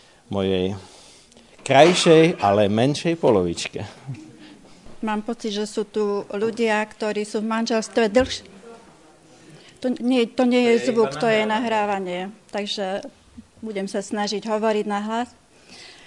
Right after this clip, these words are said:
Speaker 2: Budem vyvolávať tých najstarších, môžem? Vy máte najviac skúseností z manželstva a už ste tu prišli ako ľudia, ktorí majú niečo za sebou. Takže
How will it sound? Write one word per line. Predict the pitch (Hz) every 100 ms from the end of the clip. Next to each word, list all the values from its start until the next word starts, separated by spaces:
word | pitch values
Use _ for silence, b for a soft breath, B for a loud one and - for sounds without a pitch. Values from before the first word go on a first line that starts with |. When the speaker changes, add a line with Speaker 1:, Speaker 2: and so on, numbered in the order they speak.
| B B -
Speaker 2:
Budem | 214 302 330
vyvolávať | 262 311 311 302 285 269 262
tých | 262 247
najstarších, | 247 247 - 226 214 - 196
môžem? | 208 208 214 262 254 247 262 240
Vy |
máte | 240 240 233 226
najviac | 226 254 262 247
skúseností | 247 - 233 - 220 220 214 214
z |
manželstva | 214 214 214 220 214 214 220 214 233 - _ _ B B B B B B B
a | 196 202 190 - - - -
už | 226 -
ste | 294
tu | 285
prišli | 269 269 277 - 254 226
ako | 226 - 233 220 220 220 - -
ľudia, | 240 240 240 208
ktorí | 214 - 214 202 196 202 208 - B B B
majú | 214 233 240
niečo | 214 208 214 208
za | 190 196
sebou. | - 175 175 190 254 _ _ _ B B B B -
Takže | 202 202 208 190 190